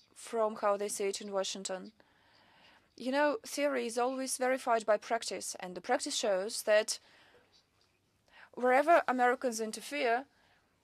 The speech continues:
chaos, chaos starts to rule. We are absolutely convinced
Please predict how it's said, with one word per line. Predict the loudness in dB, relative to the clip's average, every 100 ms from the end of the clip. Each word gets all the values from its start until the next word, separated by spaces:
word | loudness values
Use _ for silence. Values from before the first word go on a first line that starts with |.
| _ _ _ _ _ _ _ _ _
chaos, | 2 4 2 -2 -6 -8 _ _ _ _ _ _ -20 _ _ _ _ _ _ _ -20 -20 _ _ 0
chaos | 4 4 2
starts | 2 2 2 -4
to | -4
rule. | -2 0 -2 -6 -16 -20 -20 _ _ -20 -20 -14
We | -8 0
are | 2 2
absolutely | -2 -4 -8 -6
convinced | -4 -4 -2 -4 -6 -8 -10 -12